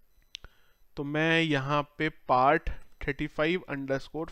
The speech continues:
files कर देता हूँ। इनफैक्ट थोड़ा ईजी रहेगा आपके लिए। इस फोल्डर में मैं सारी चीज़ें डाल दूंगा। एक तो ये जो दो मैंने टेबल क्रिएट करी है, इनकी क्वेरी डाल दूंगा, और जो फाइल्स में अपडेट हो रहा है वो डाल दूंगा। फिलहाल आज जो हम लोग ये, अ, साइज और कैटेगरी मास्टर का ही डिस्कस करेंगे,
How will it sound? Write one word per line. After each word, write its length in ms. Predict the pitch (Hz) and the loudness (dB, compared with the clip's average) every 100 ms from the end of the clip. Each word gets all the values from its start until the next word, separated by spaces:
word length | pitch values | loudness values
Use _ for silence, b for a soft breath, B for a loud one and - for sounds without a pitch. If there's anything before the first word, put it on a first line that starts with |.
| - | 2
files 300 | 139 170 165 | 4 4 0
कर 160 | - 120 | -4 -6
देता 240 | 117 - | -8 -12
हूँ। 100 | 117 | -12
इनफैक्ट 300 | - - 98 - b b - | -12 -12 -14 -16 b b 0
थोड़ा 140 | 175 | 8
ईजी 320 | 165 165 156 156 | 10 8 6 4
रहेगा 300 | 120 127 151 | 4 6 4
आपके 220 | - 302 | 4 0
लिए। 200 | 330 175 b b b b - | 0 -2 b b b b 2
इस 200 | 277 - | 2 4
फोल्डर 440 | 285 233 202 202 | 8 8 8 4
में 160 | 190 233 | 6 4
मैं 120 | 233 | 4
सारी 280 | 220 151 165 | 4 4 4
चीज़ें 320 | 165 151 175 | 0 -2 0
डाल 220 | 127 117 | -2 -4
दूंगा। 240 | - 143 - | -8 -8 2
एक 260 | 185 180 | 2 4
तो 60 | 220 | 2
ये 140 | 196 | 4
जो 120 | 190 | 2
दो 180 | 185 175 | 2 4
मैंने 220 | 175 175 | 4 2
टेबल 320 | 180 160 156 180 | 2 2 2 0
क्रिएट 300 | 185 185 - | 2 2 2
करी 200 | 190 190 | 0 0
है, 140 | 180 | -2
इनकी 260 | 139 147 156 | -4 -4 0
क्वेरी 240 | 160 165 | 2 2
डाल 220 | 180 180 | 2 2
दूंगा, 300 | 214 277 285 B B B B | 0 4 4 B B B B
और 160 | 254 | 8
जो 140 | 254 262 | 8 4
फाइल्स 420 | - 202 202 - | 8 8 8 4
में 80 | 202 | 2
अपडेट 340 | 147 147 147 | 2 -2 0
हो 120 | 139 | 2
रहा 120 | 202 233 | 4 4
है 60 | |
वो 80 | 135 | 0
डाल 220 | 107 107 | -6 -8
दूंगा। 280 | - 123 139 | -10 -12 -10
फिलहाल 460 | - 156 143 185 208 B B B | -2 4 8 8 6 B B B
आज 240 | 165 175 | 10 10
जो 120 | 208 | 6
हम 160 | 185 180 | 2 4
लोग 200 | 185 180 | 4 6
ये, 60 | 190 | 2
अ, 440 | - 156 147 139 | 2 2 4 4
साइज 400 | - 131 165 170 | 4 6 6 6
और 100 | 180 | 2
कैटेगरी 360 | 170 156 156 170 | 2 0 0 2
मास्टर 380 | 156 143 - 165 | 2 0 0 0
का 80 | 165 | 0
ही 80 | |
डिस्कस 360 | 139 135 - 147 | 0 -2 -2 -4
करेंगे, 380 | 139 131 151 | -4 -4 -4